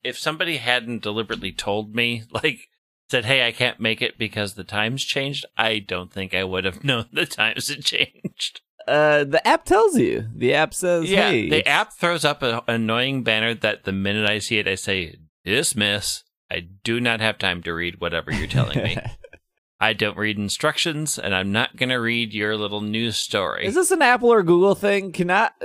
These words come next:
Speaker 2: can Niantic not push out notifications on, like, a specific schedule? 'Cause I feel like sometimes people get, like, the notifications late. Like, I know s-, I know we've gotten, um, like, I, I think it was maybe you, Greg, that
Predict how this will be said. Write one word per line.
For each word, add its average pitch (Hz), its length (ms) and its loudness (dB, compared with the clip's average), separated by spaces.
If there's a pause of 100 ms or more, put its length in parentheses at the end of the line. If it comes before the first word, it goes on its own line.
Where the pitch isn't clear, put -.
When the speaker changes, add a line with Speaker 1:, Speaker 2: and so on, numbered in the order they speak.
(120)
Speaker 2:
can 165 300 -4
Niantic 196 500 0
not 151 260 2
push 180 240 2
out 165 140 6
notifications 147 720 0
on, 120 240 4
like, 104 320 2
a 104 80 0
specific - 500 -4
schedule? 135 480 0
'Cause 151 160 -2
I 156 80 4
feel 294 140 0
like 330 120 4
sometimes 170 460 2
people 135 300 2
get, 117 300 4
like, 107 200 2
the 110 80 0
notifications 104 640 -2
late. 95 360 2 (920)
Like, 156 200 6
I 175 80 6
know 202 160 6
s-, - 160 0 (180)
I 165 80 6
know 240 180 4
we've 175 300 6
gotten, 123 720 2 (880)
um, 95 680 0
like, 101 400 -2 (300)
I, 113 180 2 (160)
I 127 60 0
think 160 200 -4
it 151 60 2
was 113 160 4
maybe 117 240 0
you, 110 180 2
Greg, 104 360 4
that 104 260 4